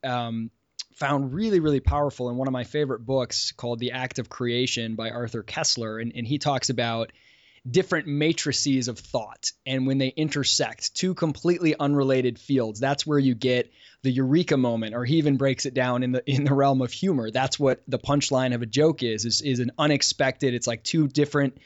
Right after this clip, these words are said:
trains of thought that collide in an unexpected way. Um, and I think that's really cool to have an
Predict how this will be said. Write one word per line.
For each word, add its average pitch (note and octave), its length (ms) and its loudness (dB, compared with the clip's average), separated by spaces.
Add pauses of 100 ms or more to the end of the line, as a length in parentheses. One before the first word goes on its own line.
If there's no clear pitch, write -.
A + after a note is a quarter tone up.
(160)
trains D3 340 0
of C3 100 -4
thought C3 380 2
that B2 140 -6
collide C3 560 -2
in C3+ 100 -2
an C3 140 -6
unexpected C3+ 600 -2
way. A#2 500 -2 (420)
Um, B2 440 0 (160)
and G#3 80 2
I A3 60 4
think A#3+ 200 0
that's G#3 200 2
really F#3+ 180 4
cool F3+ 240 0
to C#3+ 80 2
have E3 220 -2
an D#3 100 -6